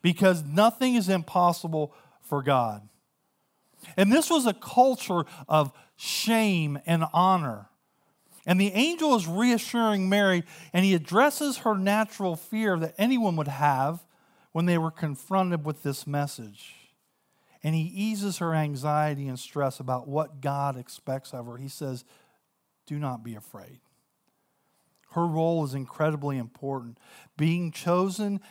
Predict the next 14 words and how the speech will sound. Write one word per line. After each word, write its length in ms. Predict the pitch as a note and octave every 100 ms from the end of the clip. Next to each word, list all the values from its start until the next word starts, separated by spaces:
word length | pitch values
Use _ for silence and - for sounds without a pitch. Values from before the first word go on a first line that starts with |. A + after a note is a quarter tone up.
| _
in 180 | D3 C3+
God's 420 | C#3+ D#3 D3+ -
plan 400 | - D#3 D#3 D3
is 200 | C#3 B2
a 80 | B2
great 480 | A#2+ C3+ C#3+ D3+ - _ _
honor 380 | C3+ C3+ C3 B2+
and 140 | B2
a 60 | A#2+
blessing. 640 | A2 A#2 B2 B2+ - A2+ G2+ _ - _
And 240 | C#3+ C#3
Mary 420 | C3+ D#3 F3+ F3+ E3
is 240 | C#3+ C3+
highly 840 | - - - D#3 D3 C#3+ C#3 C3+